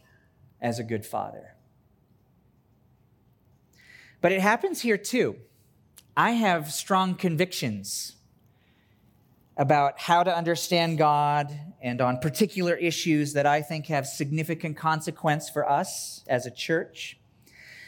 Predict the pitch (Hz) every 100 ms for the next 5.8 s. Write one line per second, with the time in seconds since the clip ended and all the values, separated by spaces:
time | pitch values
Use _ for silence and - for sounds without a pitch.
0 | - _ _ 170 214 226 285 339 294 220
1 | 214 196 220 226 196 247 294 160 165 170
2 | 147 180 156 120 139 160 - _ 160 151
3 | 156 208 - 214 151 123 160 156 _ -
4 | 156 175 165 170 175 262 - 135 139 123
5 | 131 117 - 101 - - - 135